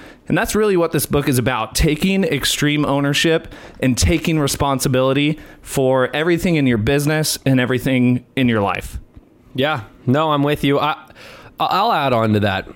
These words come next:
Speaker 2: I think if right now you're experiencing a slowdown, which a lot of people are,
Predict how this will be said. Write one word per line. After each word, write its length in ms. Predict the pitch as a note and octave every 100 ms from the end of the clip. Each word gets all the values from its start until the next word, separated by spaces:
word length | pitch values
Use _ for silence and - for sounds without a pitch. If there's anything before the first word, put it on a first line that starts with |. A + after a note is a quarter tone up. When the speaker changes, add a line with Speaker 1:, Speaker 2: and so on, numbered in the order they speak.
| -
Speaker 2:
I 40 | C#3+
think 280 | D3+ D3+ -
if 220 | C#3 -
right 240 | C3+ F3 D3
now 200 | B2+ B2
you're 180 | A#2
experiencing 800 | G2 - - A2+ A2 A2 G2+ G#2+
a 20 | G2+
slowdown, 840 | - G2+ G#2 G#2 G#2+ A2 A2 -
which 560 | A2+ A2+ A2+ - - -
a 80 | A#2+
lot 240 | A2 A2
of 80 | B2
people 300 | - A#2+ A2+
are, 460 | G#2 G2+ A2 C3+ C#3+